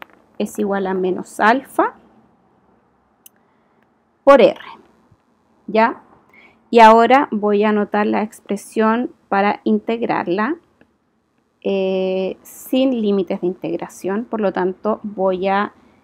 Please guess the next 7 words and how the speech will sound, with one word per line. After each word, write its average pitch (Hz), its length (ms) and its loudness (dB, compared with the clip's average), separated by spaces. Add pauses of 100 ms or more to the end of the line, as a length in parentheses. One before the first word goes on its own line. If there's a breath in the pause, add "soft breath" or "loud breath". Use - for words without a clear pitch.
(340 soft breath)
eh, 180 220 0
tener 190 340 -2
una 214 180 0
constante, 254 720 2 (400)
¿cierto? 233 640 -6
Si - 220 -8
yo 202 220 -2